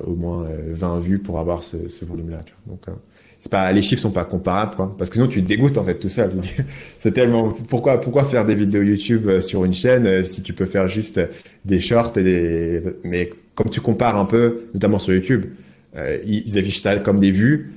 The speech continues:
mais il y a des vues où la personne a vu ta miniature, ton titre, a décidé de cliquer dessus et a regardé, euh, au moins cinq secondes, c'est une vue. Et il y a des trucs où ils ont juste scrollé sur leur feed short et c'est aussi une vue. Donc forcément, il y en a qui sont beaucoup plus faciles à obtenir que d'autres. Euh, bon.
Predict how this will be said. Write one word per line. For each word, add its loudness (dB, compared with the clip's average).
mais 4
il 4
y 4
a 4
des 6
vues 4
où 4
la 4
personne 0
a 4
vu 2
ta 4
miniature, 2
ton 0
titre, -2
a 0
décidé -2
de -6
cliquer 0
dessus -2
et 0
a 0
regardé, 2
euh, 4
au 0
moins 2
cinq 0
secondes, 2
c'est 0
une 2
vue. 0
Et 0
il 4
y 4
a 4
des 4
trucs 0
où 4
ils 2
ont 2
juste 0
scrollé 2
sur -2
leur 2
feed 0
short -2
et -2
c'est 0
aussi -2
une 2
vue. 0
Donc -8
forcément, 0
il 4
y 4
en 4
a 2
qui -8
sont -2
beaucoup -2
plus -8
faciles -2
à -4
obtenir -6
que -8
d'autres. -6
Euh, -6
bon. -8